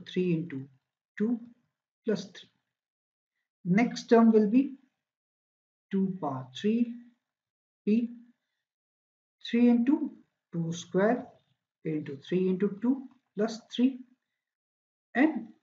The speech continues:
this is how it will go on. Okay, now we have started in two thousand nineteen. Okay, we are going till two thousand thirty-four.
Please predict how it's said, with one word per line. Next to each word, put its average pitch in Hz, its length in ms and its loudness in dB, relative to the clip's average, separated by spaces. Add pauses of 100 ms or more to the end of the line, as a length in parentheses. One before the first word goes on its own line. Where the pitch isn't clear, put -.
(240)
this 185 260 2
is 190 60 2
how 185 120 6
it 156 120 2
will 143 80 -6
go 131 220 -8
on. 139 120 -12
Okay, - 160 -12 (160)
now 226 180 4
we 233 140 4
have 240 120 6
started 180 440 4
in 214 140 4
two 190 140 -2
thousand 180 460 2 (1200)
nineteen. 147 600 0
Okay, - 160 -20 (880)
we 180 120 0
are 185 60 0
going 190 380 6
till 220 140 2
two 208 120 0
thousand 180 400 4 (380)
thirty-four. - 680 0